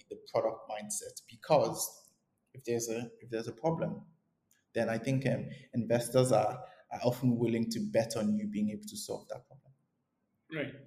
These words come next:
Speaker 2: And, and so what is the Uber for this, uh, looking outside,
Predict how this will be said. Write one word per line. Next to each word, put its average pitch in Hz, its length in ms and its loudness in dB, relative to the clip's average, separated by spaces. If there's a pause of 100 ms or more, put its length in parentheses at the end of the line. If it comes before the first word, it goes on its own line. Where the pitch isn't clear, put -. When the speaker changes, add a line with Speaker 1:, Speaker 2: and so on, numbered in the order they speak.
(260)
Speaker 2:
And, 170 160 0
and 190 140 4
so 196 140 6
what 202 280 6
is 170 220 0
the 156 340 8
Uber 175 260 6
for 135 180 2
this, 135 400 0 (200)
uh, 127 540 4
looking 151 320 2
outside, 123 560 0